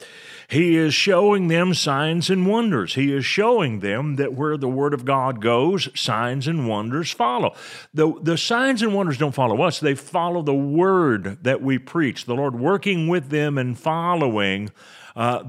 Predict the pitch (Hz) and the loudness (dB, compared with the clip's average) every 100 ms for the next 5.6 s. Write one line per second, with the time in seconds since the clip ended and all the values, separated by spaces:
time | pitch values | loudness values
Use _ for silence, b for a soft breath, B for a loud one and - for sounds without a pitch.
0 | 110 123 117 - 160 156 165 170 151 156 | -4 -2 -2 -2 0 2 2 0 0 0
1 | 147 151 196 233 220 151 92 85 - 127 | 0 0 0 0 2 2 0 -6 -4 -2
2 | 131 120 135 110 110 110 175 175 117 110 | -2 -2 -2 0 -2 0 0 0 -2 -6
3 | - 120 147 156 - 120 104 90 104 123 | -6 -4 -2 -4 -2 -2 -2 -4 -6 -4
4 | 120 - 135 131 - 98 - 127 117 101 | -4 -4 -2 -2 -4 -10 -4 -4 -4 -8
5 | - 107 - 151 120 85 | -8 -8 -6 -4 -4 -6